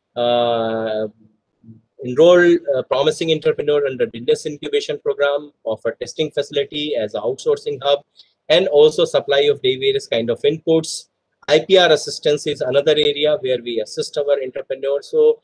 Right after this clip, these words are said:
uh, we have very good infrastructure as far as, you know, the entrepreneurship development is concerned, like consultancy processing cell,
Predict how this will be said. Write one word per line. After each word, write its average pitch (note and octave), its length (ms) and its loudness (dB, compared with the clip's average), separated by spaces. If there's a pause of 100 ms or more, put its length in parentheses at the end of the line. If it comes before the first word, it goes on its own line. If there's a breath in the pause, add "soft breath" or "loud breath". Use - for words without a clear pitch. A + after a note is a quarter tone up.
(380)
uh, C#3+ 280 0
we E3 120 -2
have F3+ 160 -2
very F3 160 0
good G3+ 280 4 (200)
infrastructure D#3+ 720 0
as C#3+ 160 0
far - 160 0
as, C#3 360 2
you C#3 120 -6
know, C#3 120 -2
the B2+ 280 -2 (260)
entrepreneurship C3 640 -4
development A#2+ 640 -4
is A#2 160 -12
concerned, A#2+ 520 -6
like G#2+ 160 -10
consultancy B2 600 -10
processing A#2+ 420 -10
cell, B2 240 -6